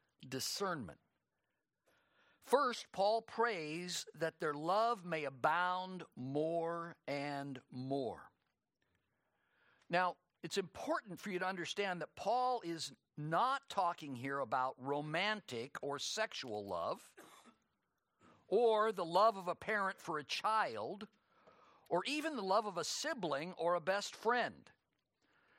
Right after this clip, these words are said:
There is a different word in the Greek language for each one of those types of love. Here,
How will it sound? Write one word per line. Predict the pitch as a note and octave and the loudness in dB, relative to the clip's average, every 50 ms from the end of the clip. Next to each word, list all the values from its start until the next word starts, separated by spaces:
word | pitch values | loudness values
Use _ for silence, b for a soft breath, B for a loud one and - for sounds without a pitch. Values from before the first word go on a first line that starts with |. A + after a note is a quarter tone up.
| b b | b b
There | D3+ F#3+ B3+ | 2 2 2
is | C#4 B3 - | 2 2 -2
a | A#3+ A3 | -2 -4
different | F3+ D#3 A#3+ C4+ - C4+ G#3+ - E3 | -4 -4 -4 -4 -2 -4 -6 -4 -4
word | E3+ G3 A#3 B3+ C4 A#3+ | -2 0 0 0 0 -2
in | G#3 | -4
the | D#3+ D3+ | -6 -6
Greek | C#3 D3+ G3 A3+ A3 - | -4 -4 -4 -4 -4 -4
language | E3+ F3+ G3 G3+ G3+ F#3 D3 B2+ B2+ A#2+ - | -4 -2 -2 -2 -4 -6 -6 -8 -8 -6 -6
for | - - E3 D3+ - | -6 -6 -6 -6 -4
each | F#3+ G#3+ A#3 G#3 - - | -6 -6 -6 -6 -8 -8
one | E3 E3 F3 G3 G3 F#3+ | -4 -2 0 0 0 0
of | F3+ D#3 A#2+ A#2+ | -2 -6 -6 -4
those | C3 D3+ D#3+ F#3 F#3 F#3+ E3+ - - | -2 0 0 0 -2 -4 -6 -8 -10
types | - - - D3+ D#3 D3 - - - - | -10 -4 -2 0 0 -2 -4 -8 -8 -6
of | - C3+ A#2+ A#2+ | -4 -6 -6 -4
love. | C#3 D3 D3+ C#3 F#2+ C#2 - - - - _ _ _ _ _ _ _ _ _ _ _ _ b b b b b b b b b b b b b b b b b b | 0 0 0 0 0 -4 -8 -16 -20 -20 _ _ _ _ _ _ _ _ _ _ _ _ b b b b b b b b b b b b b b b b b b
Here, | - - C#4 C#4 C4+ G#3+ F3+ F3+ F#3 G#3+ A3 | -10 -4 -4 -2 0 0 0 0 0 -2 -4